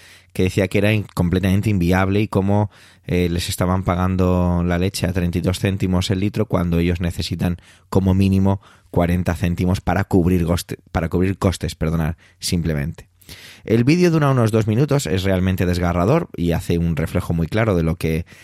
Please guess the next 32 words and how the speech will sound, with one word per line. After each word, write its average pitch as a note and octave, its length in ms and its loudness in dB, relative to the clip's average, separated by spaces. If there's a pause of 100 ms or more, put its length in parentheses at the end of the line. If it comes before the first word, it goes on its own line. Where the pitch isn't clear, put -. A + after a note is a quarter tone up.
(180)
de F2+ 100 0
lo F2 80 2
que F2 100 0
pasa F2+ 240 -2
en E2 60 -2
la E2 80 -2
sociedad. D#2+ 460 -2 (580)
Entonces, B2+ 540 -2 (260)
era A2+ 200 2
una A2 120 2
de G#2 60 2
las F#2 120 0
cosas A2+ 240 -2
que - 100 -4
tenía, E2 380 -2
que - 100 -6
me, D#2+ 160 -2 (120)
que - 100 -6
aparecía D#2+ 420 -4
ahí D#2+ 100 -4
en C#2+ 60 -6
la D#2 80 -8
cabeza. - 420 -8 (280)
Luego E3+ 180 2
me F#3 100 0
comí D3+ 200 0
un E3+ 100 2
clickbait, G2+ 560 -2 (180)
porque F#2 200 -2
el F#2+ 80 -2
clickbait A2+ 400 0
era A#2+ 280 0